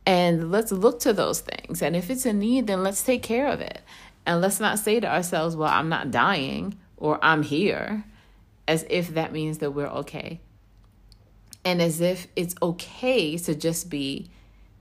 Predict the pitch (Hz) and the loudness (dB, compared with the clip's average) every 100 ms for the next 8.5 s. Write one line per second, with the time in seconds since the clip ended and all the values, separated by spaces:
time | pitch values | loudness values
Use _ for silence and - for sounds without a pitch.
0 | 156 147 147 147 131 120 52 52 - 160 | -2 2 2 0 -6 -6 -6 -6 -4 -2
1 | 165 156 165 - - 170 - - 165 - | -2 -2 -8 -8 -8 -8 -10 -12 -10 -12
2 | - 170 170 175 185 175 170 - 156 147 | -10 -4 -4 -4 -6 -4 -6 -4 -4 -4
3 | 151 165 170 170 - 180 202 247 254 - | -4 -6 -10 -12 -10 -6 -4 -4 -6 -12
4 | - - - 165 - 147 156 151 - 143 | -20 -20 -8 -6 -2 -2 -2 -4 -6 -10
5 | - 57 - 175 - 165 156 170 170 - | -10 -10 -10 -10 -8 -6 -4 -4 -6 -8
6 | 165 - 160 165 160 156 165 - 165 165 | -10 -6 -6 -4 -4 -6 -8 -8 -6 -4
7 | 165 - - 180 202 202 175 160 170 160 | -6 -10 -8 -4 -2 -2 -2 -6 -6 -8
8 | - 160 240 - - | -6 -4 -6 -10 -18